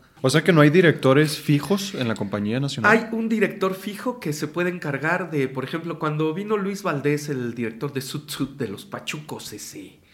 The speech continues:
Speaker 1: Ajá.
Speaker 2: este, que hay hasta una película, ¿no? De, de, de Sut Sut, de los Pachucos, de la época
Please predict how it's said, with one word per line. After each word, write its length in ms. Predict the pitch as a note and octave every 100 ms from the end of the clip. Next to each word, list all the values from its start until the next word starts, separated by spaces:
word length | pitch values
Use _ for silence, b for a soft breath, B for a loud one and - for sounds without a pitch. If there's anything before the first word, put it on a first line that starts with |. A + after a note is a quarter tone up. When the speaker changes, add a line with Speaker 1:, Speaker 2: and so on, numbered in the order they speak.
| b
Speaker 1:
Ajá. 340 | A2 G2+ G#2 C3
Speaker 2:
este, 600 | A#2+ G#2+ - - A2+ G#2 G#2
que 80 | C3
hay 100 | B2+
hasta 200 | - C3
una 180 | B2
película, 480 | A#2 A2+ A#2 A2+ G#2+
¿no? 200 | G#2+ C3+
De, 120 | - G2+ B1 -
de, 200 | - - -
de 200 | F#2+ G2
Sut 240 | - B2+ -
Sut, 280 | D3 D3+ - b b b
de 180 | - G2+
los 200 | F#2+ F#2
Pachucos, 680 | - A2 - C3+ C#3 F3+ -
de 120 | G2+
la 100 | A2+
época 540 | A2+ C3 - A2+ F#2+